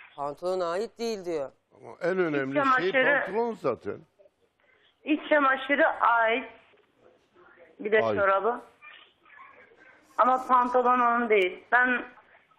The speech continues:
Speaker 3: kameradan gördüm. Üstünde kapri vardı. Siyah kapri vardı.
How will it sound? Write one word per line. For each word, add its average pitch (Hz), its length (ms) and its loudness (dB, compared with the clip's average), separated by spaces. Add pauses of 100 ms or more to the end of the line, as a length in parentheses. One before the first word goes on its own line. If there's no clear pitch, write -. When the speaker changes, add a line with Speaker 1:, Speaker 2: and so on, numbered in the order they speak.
(160)
Speaker 3:
kameradan 247 880 2
gördüm. 214 560 2 (300)
Üstünde 226 340 -4 (560)
kapri 196 380 0
vardı. 175 440 0 (140)
Siyah 226 280 2
kapri 220 340 2
vardı. 156 320 0